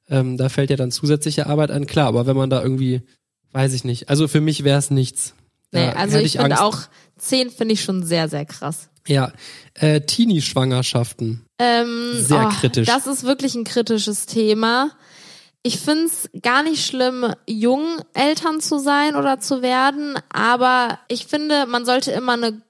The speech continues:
Speaker 2: gewisse Grundlage als Voraussetzung haben. Also jemand hatte, glaub ich, auch als, ähm, äh, deine Meinung zu irgendwie hat geschrieben, äh, äh, wenn man schwanger ist, aber halt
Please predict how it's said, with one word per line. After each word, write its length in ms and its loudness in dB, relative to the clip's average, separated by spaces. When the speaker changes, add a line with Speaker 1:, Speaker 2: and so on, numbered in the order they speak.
Speaker 2:
gewisse 380 -2
Grundlage 840 0
als 440 0
Voraussetzung 880 -2
haben. 340 0
Also 260 2
jemand 400 0
hatte, 200 -2
glaub 160 2
ich, 120 -2
auch 60 -2
als, 240 -2
ähm, 320 -2
äh, 240 -2
deine 300 -2
Meinung 420 0
zu 420 0
irgendwie 560 2
hat 240 -2
geschrieben, 540 -2
äh, 720 2
äh, 120 -2
wenn 140 2
man 320 2
schwanger 540 0
ist, 200 2
aber 420 2
halt 320 0